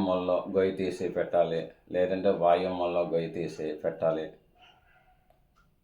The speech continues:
తర్వాత మనకి ఇదంతా అయ్యాక ఈ యొక్క మెయిన్ మీటర్, మన ఇంటికి ట్రాన్స్‌ఫార్మర్ నుంచి మన ఇంటికి వచ్చే కరెంటు మెయిన్ మీటర్లోకి వస్తుంది. అక్కడి నుంచి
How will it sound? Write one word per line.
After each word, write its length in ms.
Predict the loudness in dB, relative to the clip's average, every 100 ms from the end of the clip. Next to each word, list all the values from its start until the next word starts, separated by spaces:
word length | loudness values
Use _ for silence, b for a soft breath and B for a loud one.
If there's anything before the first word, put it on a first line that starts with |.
| -2
తర్వాత 420 | 4 8 8 8 6 6 2 0
మనకి 280 | 2 2 2 2
ఇదంతా 360 | 4 4 6 6
అయ్యాక 320 | 6 4 2 2 2 0 -10 _ _ _ _ _ _ _ _ _ _ _
ఈ 80 | -2
యొక్క 200 | -2 2 4 4 4
మెయిన్ 240 | 6 6 6 4
మీటర్, 340 | 4 4 2 0 -16 -2 2
మన 120 | 4 2
ఇంటికి 280 | 0 0 0 2
ట్రాన్స్‌ఫార్మర్ 640 | 4 4 4 4 4 4 2
నుంచి 260 | 2 -2 -6 -6 -12 b b b
మన 120 | 2 4 2
ఇంటికి 240 | 0 2
వచ్చే 200 | 2 4 2 4
కరెంటు 420 | 4 2 0 0 0 -4 -6 2
మెయిన్ 240 | 4 6
మీటర్లోకి 420 | 6 4 2 2 0
వస్తుంది. 380 | -2 -4 -2 -4 -6 _ _ _ 0
అక్కడి 260 | 0 2 2 2
నుంచి 280 | 0 0